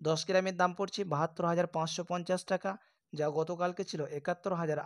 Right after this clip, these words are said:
আটশো নব্বই টাকা এবং একশো গ্রামের দাম রয়েছে সাত লাখ পঁচিশ হাজার পাঁচশো টাকা, যা গতকালকে ছিল সাত লাখ আঠেরো হাজার নশো টাকা। বাইশ ও আঠেরো ক্যারেটের সাথে পাল্লা দিয়ে আজকের বাজার রেটে চব্বিশ ক্যারেট পাকা সোনার দাম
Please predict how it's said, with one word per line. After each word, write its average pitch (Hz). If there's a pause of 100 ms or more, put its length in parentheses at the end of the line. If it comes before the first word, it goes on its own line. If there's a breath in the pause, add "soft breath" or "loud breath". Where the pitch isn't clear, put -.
আটশো -
নব্বই 151
টাকা 147 (500)
এবং 165 (180)
একশো 156
গ্রামের 185
দাম 170
রয়েছে 175
সাত 165 (100)
লাখ 160 (100)
পঁচিশ 156
হাজার 165 (100)
পাঁচশো 165 (100)
টাকা, 160 (480 soft breath)
যা 143 (120)
গতকালকে 175
ছিল 170 (120)
সাত 170 (100)
লাখ 143 (160)
আঠেরো 185
হাজার 143 (140)
নশো 165
টাকা। 160 (360)
বাইশ 151 (120)
ও 175 (140)
আঠেরো 190
ক্যারেটের 175
সাথে 170 (100)
পাল্লা 156 (100)
দিয়ে 147 (240)
আজকের 170
বাজার 170
রেটে 190 (560)
চব্বিশ 175
ক্যারেট 190
পাকা 165
সোনার 175
দাম 160